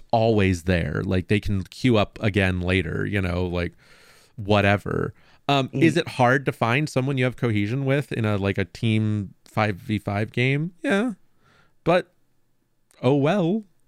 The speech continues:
Speaker 1: you know, like, if you don't wanna play, you don't wanna play.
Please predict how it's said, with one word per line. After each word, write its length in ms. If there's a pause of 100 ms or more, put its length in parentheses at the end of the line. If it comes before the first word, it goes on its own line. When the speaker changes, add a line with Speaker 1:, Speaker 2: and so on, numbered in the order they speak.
Speaker 1:
you 180
know, 400
like, 380 (720)
if 260
you 60
don't 180
wanna 200
play, 200
you 80
don't 140
wanna 180
play. 240